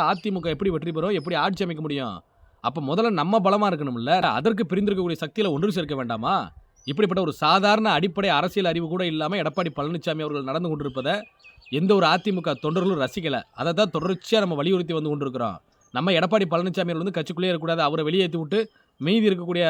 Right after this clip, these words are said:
தலைவர்களை வைத்து ஒருங்கிணைந்த அதிமுகவை உருவாக்க வேண்டும் என்பது நம்மளுடைய எண்ணம் இல்ல.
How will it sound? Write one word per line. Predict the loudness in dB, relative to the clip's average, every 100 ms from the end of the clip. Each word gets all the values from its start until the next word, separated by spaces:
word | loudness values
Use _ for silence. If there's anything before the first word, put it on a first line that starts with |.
| 2
தலைவர்களை | 0 0 0 0
வைத்து | 0 0
ஒருங்கிணைந்த | 0 0 0 0
அதிமுகவை | 0 -4 -2 0 0
உருவாக்க | 0 2 2 0
வேண்டும் | 0 2 0
என்பது | -2 -2
நம்மளுடைய | -2 -2
எண்ணம் | -2 -2
இல்ல. | -2